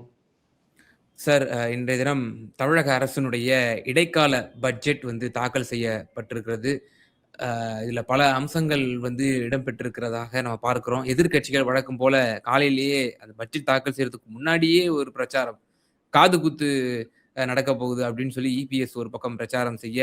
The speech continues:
அவர் அடுக்கடுக்கான விமர்சனங்களை வந்து வெளிநடப்பு செஞ்சு,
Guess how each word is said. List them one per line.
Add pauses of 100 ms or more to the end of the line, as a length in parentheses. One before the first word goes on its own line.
(460)
அவர்
அடுக்கடுக்கான
விமர்சனங்களை
வந்து
வெளிநடப்பு
செஞ்சு,